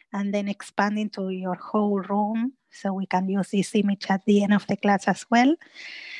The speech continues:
Imagine a beautiful bubble around you, a cocoon of beautiful energy, loving energy, protective energy,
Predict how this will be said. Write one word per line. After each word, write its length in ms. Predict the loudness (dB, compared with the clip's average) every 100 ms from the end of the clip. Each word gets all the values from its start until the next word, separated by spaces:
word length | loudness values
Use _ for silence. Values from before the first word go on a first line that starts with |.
| -18 -20 -20 _ _ _ 4
Imagine 840 | 8 8 8 4 4 6 6 2 _ -20 -20 _ _ _ _
a 100 | -2
beautiful 680 | 4 4 4 -2 0 -2 -2 -4
bubble 520 | 2 4 4 6 4 4
around 520 | 0 4 6 6 2 2
you, 280 | 2 2 0
a 60 |
cocoon 880 | -2 -12 -8 -2 0 2 2 2 0 _ _ _ _ _ _ _
of 160 | -20 -2
beautiful 520 | 2 4 2 2 4
energy, 680 | 6 6 4 2 0 -2 0
loving 440 | 2 2 0 0
energy, 680 | 2 2 2 0 -2 -2 -2
protective 760 | -2 -6 -4 -2 -2 -2 -4 0
energy, 760 | 2 2 0 -4 -6 -6 -6